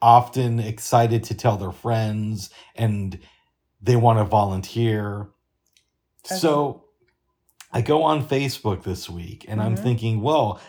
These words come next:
Speaker 1: I wonder if there's any shows this weekend with the Blind Cafe." And I
Speaker 2: Mm-hmm.
Speaker 1: should be over it. I know I'm not.
Speaker 2: Mm-hmm.
Speaker 1: But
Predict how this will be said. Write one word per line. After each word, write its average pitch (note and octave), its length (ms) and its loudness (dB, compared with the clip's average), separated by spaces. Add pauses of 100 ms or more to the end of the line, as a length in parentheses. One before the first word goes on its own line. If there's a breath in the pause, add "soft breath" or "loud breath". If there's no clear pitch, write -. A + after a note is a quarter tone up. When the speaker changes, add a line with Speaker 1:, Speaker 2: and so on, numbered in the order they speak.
(280 loud breath)
Speaker 1:
I A#2 80 6
wonder C3+ 340 4
if B2 80 2
there's A#2 220 2
any A#2 180 2
shows G2+ 800 -2 (400)
this A#2+ 220 0
weekend F3 360 0
with F#2+ 120 -4
the G#2 60 -6
Blind F2+ 300 -10
Cafe." - 480 -18
And C3 200 -6
I B2 220 8
Speaker 2:
Mm-hmm. B2+ 80 2
Speaker 1:
should F3 220 6
be D3+ 140 2
over A#2+ 320 4
it. A2+ 60 4
I A2 220 6
know G#2 320 0
I'm G#2 140 -2
not. G2 280 -2
Speaker 2:
Mm-hmm. F#3 180 -10 (260 loud breath)
Speaker 1:
But - 380 2